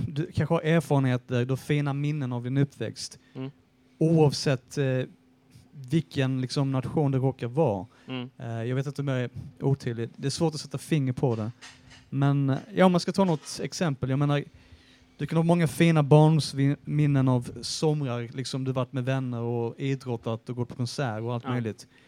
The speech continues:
Speaker 1: Eh, men jag menar, jag lyssnar inte, jag älsk-, gillar inte Joakim Thåströms musik för att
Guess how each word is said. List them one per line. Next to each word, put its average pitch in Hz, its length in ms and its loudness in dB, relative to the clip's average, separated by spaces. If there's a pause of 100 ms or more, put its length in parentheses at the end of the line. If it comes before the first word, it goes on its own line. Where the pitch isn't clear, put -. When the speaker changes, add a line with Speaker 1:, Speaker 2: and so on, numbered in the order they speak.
(600)
Speaker 1:
Eh, 131 60 -4
men 131 200 2
jag 160 100 6
menar, 160 120 6
jag 160 180 8
lyssnar 151 260 0
inte, 147 260 -10
jag 160 260 0
älsk-, 151 320 -4
gillar 151 160 -2
inte 160 160 -4
Joakim 156 380 0
Thåströms 151 540 0
musik 139 420 -2
för - 100 -6
att - 220 -10